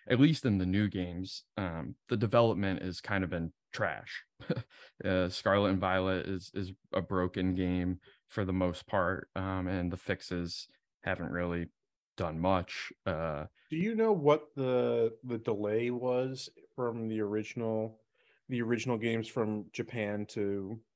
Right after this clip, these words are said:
Speaker 2: uh, U S release? 'Cause I know, like, a
Speaker 1: Um,
Speaker 2: lot of, a lot of its history was, you know, started, uh, much earlier in Japan. I mean, that's a, that's a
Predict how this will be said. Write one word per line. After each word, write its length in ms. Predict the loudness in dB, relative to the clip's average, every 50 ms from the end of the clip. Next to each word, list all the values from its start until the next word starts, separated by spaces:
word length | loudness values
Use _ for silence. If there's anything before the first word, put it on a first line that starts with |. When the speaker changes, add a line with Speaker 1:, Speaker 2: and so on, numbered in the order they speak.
| _ _ -6
Speaker 2:
uh, 420 | -4 -2 -2 -2 -2 -2 -4 -6 -8 -10 _ _ _ _ _ -10
U 260 | -6 -4 0 2 2
S 240 | 2 0 -2 -6 -8
release? 460 | -6 -4 -2 -2 -2 -4 -8 -14 -18 _ _ _ _ _ _ _ _ _ _ _ _ _
'Cause 100 | -4 0
I 40 | 2
know, 140 | 4 4 6
like, 160 | 6 6 8
a 60 | 8
Speaker 1:
Um, 100 | 8 8
Speaker 2:
lot 180 | 8 6 6 6
of, 160 | 4 4 2 -2
a 60 | -2
lot 240 | 2 4 6 6 6
of 80 | 4 2
its 120 | 0 -2
history 400 | -4 -6 -6 -6 -4 -4 -4 -4
was, 460 | -2 -4 -4 -4 -4 -4 -6 -8 -12 _ _ _ _ _ _ _ _ _ _ -8
you 80 | -6 -6
know, 80 | -4 -4
started, 520 | -4 -2 2 4 4 6 6 4 0 0 -4 -4
uh, 180 | -2 -2 -2 -2 -4
much 280 | -2 0 0 0 0 -2 -2
earlier 460 | 2 2 2 2 2 0 0 -2 -2
in 160 | -4 -6 -8
Japan. 280 | -8 -6 -4 -2 0 0
I 40 | 2
mean, 160 | 2 4 4
that's 160 | 4 4 4
a, 80 | 2 2
that's 280 | 2 2 0 0 0
a 60 | -4